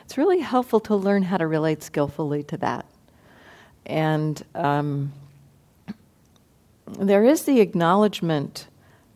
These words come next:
of, "Wow, that, I broke that precept, and that wasn't a helpful thing." You know, both for myself and for other. You know, the Buddha, the Buddha talks about, is it harmful for self, for other, or both?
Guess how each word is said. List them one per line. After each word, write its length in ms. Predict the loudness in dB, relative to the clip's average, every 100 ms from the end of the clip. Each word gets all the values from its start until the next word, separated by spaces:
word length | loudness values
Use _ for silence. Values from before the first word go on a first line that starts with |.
| 0
of, 520 | 4 4 4 -2 -14 _ _ _ _ _ _ _ _ _
"Wow, 320 | -4 -2 0 0
that, 260 | 0 0
I 80 | -2
broke 340 | 2 2 2
that 200 | 0 -4
precept, 640 | -4 -6 -6 -4 -6 -6 -16 _ _ _ -4
and 580 | 0 4 4 2 -2 -10 _ _ _ _ _ _ _ _ _ _ _ _ _ _ -8
that 120 | -4
wasn't 280 | -2 0 0
a 60 | 0
helpful 360 | -2 -4 -4
thing." 400 | -6 -6 -8 -10 -16 _ _ _ _
You 80 | -4
know, 100 | 0
both 260 | 4 4 4
for 140 | -2
myself 540 | 0 -2 4 4 4
and 100 | 0
for 160 | 0 2
other. 320 | 2 2 -2
You 100 | -4
know, 120 | -6
the 80 | -8
Buddha, 280 | -6 -6 -6 -6
the 100 | -6
Buddha 220 | -4 -4
talks 300 | -4 -8 -6
about, 280 | -6 -6 -6
is 160 | -6
it 140 | -6 -4
harmful 380 | -2 -2 -4
for 180 | -8 -10
self, 340 | -4 0 0 2
for 220 | 0 2
other, 260 | 2 2
or 120 | 0 -2
both? 420 | 0 0 -2